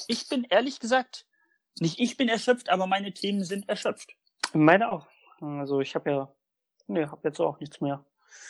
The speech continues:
Speaker 1: Die Zeit ging ja wieder wahnsinnig schnell rum.
Speaker 2: Ja, ne? Es geht immer super fix.
Speaker 1: Wenn man sich so nett unterhält.
Speaker 2: <laughs>
Speaker 1: Das war grad sehr leise, glaub ich. Ähm,
Speaker 2: Ja, es ging.
Speaker 1: dann würd ich sagen,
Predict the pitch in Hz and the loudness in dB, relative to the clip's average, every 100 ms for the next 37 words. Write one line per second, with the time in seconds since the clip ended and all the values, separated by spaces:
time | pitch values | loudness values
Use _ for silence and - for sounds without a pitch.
0 | - - - - 160 165 170 170 156 156 | -18 -8 -8 4 4 6 2 2 6 6
1 | 170 226 226 220 - 240 370 359 - _ | 8 6 4 2 4 2 4 2 0 _
2 | _ - 269 156 233 - _ _ _ _ | _ 8 8 8 2 -2 _ _ _ _
3 | _ _ - 208 185 170 - - 220 214 | _ _ -10 -8 -4 -6 -6 -10 -6 -6
4 | - - _ _ _ _ _ _ _ - | -6 -12 _ _ _ _ _ _ _ -12
5 | - - 98 98 107 - 110 101 120 - | -12 -14 -8 -8 -8 -4 -2 -2 -4 -12
6 | 101 107 - 98 95 _ - - - - | -14 -14 -12 -14 -14 _ -20 -14 -12 -4
7 | 165 - 147 - 147 - _ - 104 104 | -4 -2 -4 -2 -4 -6 _ -6 4 4
8 | 101 92 101 101 101 101 104 117 151 220 | 6 2 4 6 6 6 4 2 2 2
9 | - - - - - 180 180 175 - 135 | -4 -14 -18 -20 2 6 8 6 4 0
10 | 220 - 185 170 - - - - - 160 | -4 -4 -2 -4 -6 -12 -10 -10 -8 -10
11 | - - - _ 175 190 254 269 220 131 | -10 -16 -18 _ 4 4 4 2 0 -4
12 | 127 185 285 254 - 127 151 214 | -4 -2 -2 -4 0 0 0 -6